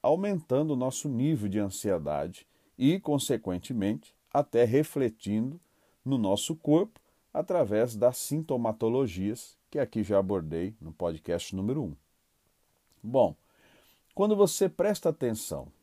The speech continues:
no que você está fazendo, naquele momento que você separou para você, se dedicando a isso, você vai perceber que não só você vai ter, pela postura relaxada, pelo exercício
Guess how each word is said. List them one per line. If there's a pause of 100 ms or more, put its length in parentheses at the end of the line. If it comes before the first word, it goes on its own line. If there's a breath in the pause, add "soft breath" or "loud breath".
(360)
no
que
você
está
fazendo, (560)
naquele
momento
que
você
separou
para
você,
se
dedicando
a
isso, (440 soft breath)
você
vai
perceber (340)
que
não
só (100)
você
vai
ter, (560)
pela
postura
relaxada,
pelo
exercício